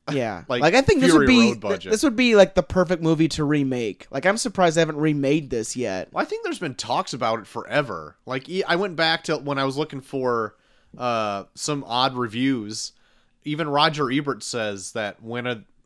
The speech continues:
Speaker 1: like, when are they gonna remake Escape from New York?
Speaker 2: Yeah, 'cause it's like, it'd be the perfect movie to remake now.
Speaker 1: Yeah.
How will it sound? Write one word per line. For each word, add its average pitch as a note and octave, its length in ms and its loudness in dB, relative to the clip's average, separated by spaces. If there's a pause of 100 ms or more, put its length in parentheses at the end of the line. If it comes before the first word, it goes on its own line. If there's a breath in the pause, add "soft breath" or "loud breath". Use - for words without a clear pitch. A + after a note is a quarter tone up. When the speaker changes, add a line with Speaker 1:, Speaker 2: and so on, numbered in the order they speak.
(120)
Speaker 1:
like, A2 180 -10
when A#2 300 -4
are B2+ 60 -2
they C3 100 -2
gonna A#2 260 -4
remake G#2+ 520 -8 (280)
Escape A2+ 380 -10
from G#2 180 -14
New G#2+ 80 -10
York? F#2+ 560 -10
Speaker 2:
Yeah, D#3 320 2 (120)
'cause F#3+ 80 -2
it's A#3+ 220 0
like, A#3+ 120 4
it'd A#3 160 0
be C4 120 6
the G#3+ 100 2
perfect G3 400 4
movie F3 240 4
to D3+ 100 6
remake D3+ 520 6
now. A#2 520 -4
Speaker 1:
Yeah. A#2 260 -4